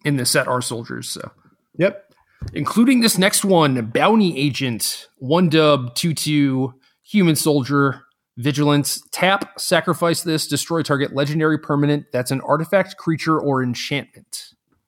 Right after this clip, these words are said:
Speaker 2: This is a neat card. I'm, I'm glad this exists. I like when there's, like, restrictive answers on bodies that can still attack and still do tribal things, kind of the same vein as, as Goblin Crater Maker.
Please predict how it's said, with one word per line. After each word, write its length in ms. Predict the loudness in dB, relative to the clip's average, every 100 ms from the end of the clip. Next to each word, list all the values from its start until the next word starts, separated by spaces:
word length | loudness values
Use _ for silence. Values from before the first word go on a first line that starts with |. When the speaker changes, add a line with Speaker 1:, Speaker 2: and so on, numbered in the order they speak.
| _ _ -6
Speaker 2:
This 160 | -2
is 80 | 2
a 60 | 4
neat 180 | 4 2
card. 320 | 0 0 0
I'm, 220 | -2 0
I'm 180 | 2 2
glad 300 | 6 6 4
this 160 | 2 -2
exists. 380 | -2 -2 -2 0
I 80 |
like 260 | 2 2 2
when 120 | 2
there's, 220 | 2 2
like, 280 | 2 0 -2 -4
restrictive 1080 | -2 0 0 0 0 0 2 2 -2 -8 -18 _ _ _ _ _ -2
answers 460 | 0 2 2 2 2
on 180 | 0
bodies 380 | 2 0 0 0
that 140 | -2 -2
can 100 | -6
still 240 | -2 -2
attack 360 | -2 -2 -4 -6
and 140 | -6
still 160 | -6 -4
do 140 | -4
tribal 400 | -2 -2 0 0
things, 480 | 0 -2 -2 -4 -6 -2
kind 180 | 0 2
of 100 | 0
the 60 |
same 280 | 2 2 4
vein 260 | 2 2 2
as, 200 | 0 -2
as 220 | -4 -2
Goblin 440 | 0 0 -2 -4
Crater 320 | -2 -2 0
Maker. 420 | -2 -2 -2 -4